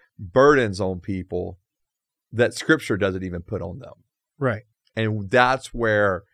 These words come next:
Speaker 1: we as leadership have to be really careful to not invoke that on people.
Speaker 2: Okay, so just so I'm clear, based on what we've talked about in last week's episode and so far.
Speaker 1: Right.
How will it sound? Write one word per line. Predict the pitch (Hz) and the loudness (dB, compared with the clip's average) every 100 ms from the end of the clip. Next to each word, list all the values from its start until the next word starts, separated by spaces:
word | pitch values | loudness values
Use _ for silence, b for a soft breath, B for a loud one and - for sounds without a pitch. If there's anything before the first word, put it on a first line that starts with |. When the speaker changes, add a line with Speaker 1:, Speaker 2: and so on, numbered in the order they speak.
| _ _ _ - | _ _ _ -8
Speaker 1:
we | 107 113 | -2 -2
as | 95 | -2
leadership | 98 113 101 113 | -2 -4 -4 -8
have | 107 92 | -12 -12
to | |
be | 98 92 | -14 -12
really | 90 117 120 107 | -2 0 2 0
careful | 98 117 104 92 85 80 - _ _ _ | -2 0 0 0 -6 -8 -10 _ _ _
to | - | -10
not | 104 101 - | -2 -2 -2
invoke | 101 85 90 98 87 | -6 -6 -2 -2 -2
that | 78 - | -10 -10
on | - - | -14 -18
people. | - - - 92 - - - _ _ _ - - _ _ - | -20 -20 -20 -20 -20 -20 -20 _ _ _ -20 -20 _ _ -4
Speaker 2:
Okay, | 175 160 - - | 0 0 -2 -6
so | 160 | -8
just | 156 220 220 | -2 -4 -2
so | |
I'm | 196 139 | -4 -4
clear, | - 143 123 117 - 147 | 0 2 2 0 -8 -4
based | 131 127 - | -2 -2 -2
on | 120 110 | -4 0
what | 123 | -2
we've | 113 113 | -2 -2
talked | 120 110 | -2 -2
about | 113 110 110 | -4 -4 -4
in | 110 | -8
last | 110 107 107 | -8 -8 -8
week's | 110 107 - | -10 -12 -10
episode | 104 - 104 - | -14 -12 -14 -12
and | 107 | -16
so | - - | -16 -16
far. | - - | -18 -6
Speaker 1:
Right. | 107 98 | -2 -2